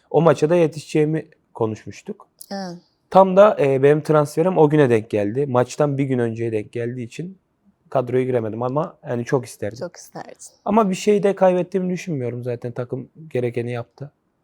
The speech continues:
Speaker 2: <laughs>
Speaker 1: O
Speaker 2: Evet,
Speaker 1: yüzden
Speaker 2: beş sıfır. <laughs>
Speaker 1: iyi oldu
Speaker 2: Beş-,
Speaker 1: yani.
Speaker 2: Beşiktaş formasıyla peki gol atmak, e, nasıl bir duygu? Senin gözünden nasıl değerlendiriyorsun bunu?
Speaker 1: Valla ilk, e, ben bunu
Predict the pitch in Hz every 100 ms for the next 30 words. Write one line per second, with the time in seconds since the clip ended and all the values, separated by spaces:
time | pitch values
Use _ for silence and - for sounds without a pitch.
0 | - - 247 202 202 214 143 220 247 -
1 | 247 277 277 - 339 - 320 - _ -
2 | 571 - - - 131 247 247 117 117 117
3 | _ 240 269 480 - 370 311 294 254 262
4 | 262 262 208 196 208 190 - 208 233 277
5 | 262 - 214 214 202 - - 185 180 254
6 | - 370 175 170 156 147 156 180 302 _
7 | _ _ _ - 208 226 214 180 165 160
8 | 156 160 240 233 233 220 175 160 156 151
9 | 147 147 - - 147 135 135 147 - -
10 | 170 165 - - - _ _ _ - 123
11 | 120 120 117 127 139 143 165